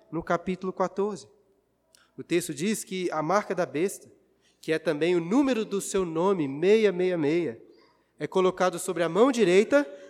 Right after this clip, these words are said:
e sobre a fronte das pessoas, de forma que aquele que não tem a marca não pode comprar, nem pode vender. O que seria, então, essa marca?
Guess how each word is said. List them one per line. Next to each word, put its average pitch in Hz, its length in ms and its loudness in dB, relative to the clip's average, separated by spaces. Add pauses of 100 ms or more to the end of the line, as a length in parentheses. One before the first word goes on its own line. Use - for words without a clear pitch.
(120)
e 151 80 -6
sobre 196 680 0 (200)
a 185 120 4
fronte 269 560 6
das 214 160 0
pessoas, 214 640 -2
de 156 100 -12
forma 220 320 4
que 220 100 2
aquele 277 520 2 (340)
que 220 140 -2
não 254 360 10
tem 277 280 -2
a 277 80 4
marca 202 500 2 (720)
não 202 260 4
pode 240 300 0
comprar, 147 480 -8 (460)
nem 170 260 2
pode 180 300 0
vender. 151 360 -6 (920)
O 143 80 -18
que 214 140 -10
seria, 175 360 -2
então, 147 360 -4
essa 143 260 -4
marca? 131 540 -2